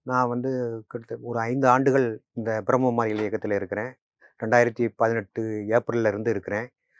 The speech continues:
இப்போ ஒரு ஐந்து ஆண்டுகளாகவே வந்துட்டு நான் டெய்லி வந்துட்டு காலையிலயும் சாயங்காலமும்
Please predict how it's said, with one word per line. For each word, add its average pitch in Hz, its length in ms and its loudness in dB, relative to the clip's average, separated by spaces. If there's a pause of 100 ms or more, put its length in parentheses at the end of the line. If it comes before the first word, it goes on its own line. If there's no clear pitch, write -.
(520)
இப்போ 127 200 0
ஒரு 127 140 4
ஐந்து 139 300 4
ஆண்டுகளாகவே 139 600 4
வந்துட்டு 135 480 -2
நான் 120 260 -2
டெய்லி 135 400 4
வந்துட்டு 127 420 2 (280)
காலையிலயும் 127 600 4 (220)
சாயங்காலமும் 123 600 -2